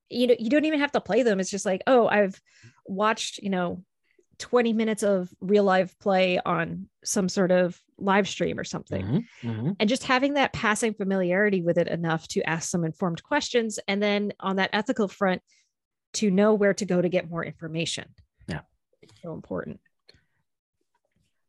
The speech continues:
Speaker 2: Yeah, really interesting. So I'm curious, age range wise, w-, I'm curious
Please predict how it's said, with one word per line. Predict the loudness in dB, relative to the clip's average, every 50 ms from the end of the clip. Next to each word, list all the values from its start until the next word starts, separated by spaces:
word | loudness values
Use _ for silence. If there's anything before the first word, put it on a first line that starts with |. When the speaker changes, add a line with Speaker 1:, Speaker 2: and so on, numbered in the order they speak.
| _ _
Speaker 2:
Yeah, | -20 -20 -18 -16
really | -16 -14 -14 -14
interesting. | -16 -18 -18 -16 -16 -16 -16 -18 -20 -20 _ _ -20 -20 -20 -20 _ _ -14 -12 -12 -12 -16 -12 -4
So | 0 2 2 4 4 4 4 4 2 0 -6 _ _ _ _ _ _ 0
I'm | 0 0
curious, | 0 -2 -4 -2 0 2 4 4 4 2 0 -2 -4 -2 -2 -2 -2 -4 _ _ _ _ _ _ _ _ _ _ 0
age | 2 4 4 4 4 2 2 0
range | 0 -2 -4 -6 -10 -10 -8 -8 -6
wise, | -6 -8 -8 -10 -12 -12 -4 0 2 2 2 0 -4 -10 _ _ _ _ _ _ _ _ _ _ _ _ _ _ _ _ _ _ _ _ -16
w-, | -14 -10 -8 -8 -8 -10 -12 _ _ _ _ _ _ _ -2
I'm | 0 0
curious | 2 4 4 4 4 4 2 0